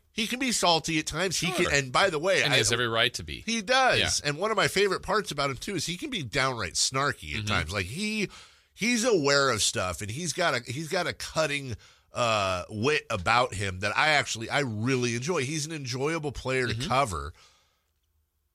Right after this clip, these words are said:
Speaker 1: There's clearly something off,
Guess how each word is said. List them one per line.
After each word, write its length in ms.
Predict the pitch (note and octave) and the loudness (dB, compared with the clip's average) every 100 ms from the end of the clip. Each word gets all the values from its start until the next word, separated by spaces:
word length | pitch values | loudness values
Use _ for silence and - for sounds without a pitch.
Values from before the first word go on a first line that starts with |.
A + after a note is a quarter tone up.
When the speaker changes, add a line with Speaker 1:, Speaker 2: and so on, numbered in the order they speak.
| _ _ _ _ _ _ - | _ _ _ _ _ _ -4
Speaker 1:
There's 280 | C3 C#3+ | 2 2
clearly 1040 | - - - C#3 D3+ D#3 D3+ D3+ D3+ D3 D3 | 2 -2 -2 2 4 2 2 0 0 0 0
something 760 | - C3 A#2+ - B2+ B2+ A#2+ A2+ - | 0 0 -4 -6 -6 -4 -6 -14 -8
off, 720 | A2 G#2+ G#2+ G#2 - - - | 0 4 4 2 0 -6 -10